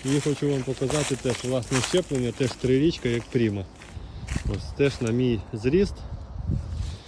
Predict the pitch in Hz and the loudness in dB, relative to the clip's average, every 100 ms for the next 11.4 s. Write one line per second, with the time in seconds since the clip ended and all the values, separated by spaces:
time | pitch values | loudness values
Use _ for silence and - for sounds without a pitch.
0 | - - - 139 123 135 123 123 120 131 | -14 -14 -4 -2 0 0 2 2 2 4
1 | 175 185 - - - - - - - - | 4 4 2 -2 -6 -10 -20 -18 -20 -20
2 | - - - - - 113 147 143 139 123 | -20 -20 -20 -8 -6 0 2 2 2 2
3 | 127 131 123 135 127 110 - - 101 - | 2 2 0 0 0 0 -4 -8 -10 -12
4 | - - - - - - - - - - | -14 -12 -12 -12 -10 -8 -8 -10 -12 -6
5 | - - - - - - - 110 95 110 | -6 -6 -12 -12 -12 -8 -4 -2 -2 -4
6 | - - - - - - - - - - | -6 -10 -16 -18 -20 -16 -14 -12 -12 -12
7 | - - - - - - - 104 95 - | -14 -20 -20 -20 -20 -20 -14 -12 -12 -14
8 | - 113 117 110 - - 104 - 117 - | -14 -8 -4 -2 -4 -12 -14 -12 -10 -4
9 | 123 117 117 139 - 131 117 123 107 - | -4 -2 -2 -4 -2 -4 -2 -2 -2 -4
10 | 104 - - - - - - - 120 110 | -8 -8 -10 -8 -10 -12 -12 -2 -2 0
11 | 107 92 - | -2 -4 -10